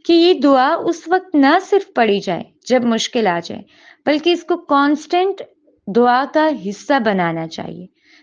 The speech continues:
constant जिंदगी का हिस्सा ये दुआ होनी चाहिए, क्योंकि prevention is better than cure। मगर अफसोस, आज हम सदका उस वक्त करते हैं जब मुश्किल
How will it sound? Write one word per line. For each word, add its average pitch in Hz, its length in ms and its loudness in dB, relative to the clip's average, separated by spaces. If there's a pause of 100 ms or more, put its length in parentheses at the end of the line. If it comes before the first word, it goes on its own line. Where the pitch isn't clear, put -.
(120)
constant 311 720 -2
जिंदगी 240 520 0
का 311 160 0
हिस्सा 214 500 -4
ये 262 480 -2
दुआ 190 260 0
होनी 170 320 -6
चाहिए, - 440 -14 (1500)
क्योंकि 302 260 0
prevention 277 720 0
is - 160 -12
better 240 360 2 (320)
than 196 320 -2
cure। 170 280 -8 (800)
मगर 240 240 0
अफसोस, 294 640 0 (640)
आज 269 280 0
हम 311 100 0
सदका 247 480 0
उस 311 340 -4
वक्त 339 180 0
करते 330 340 0
हैं 339 140 2
जब 254 180 -2
मुश्किल 240 500 -2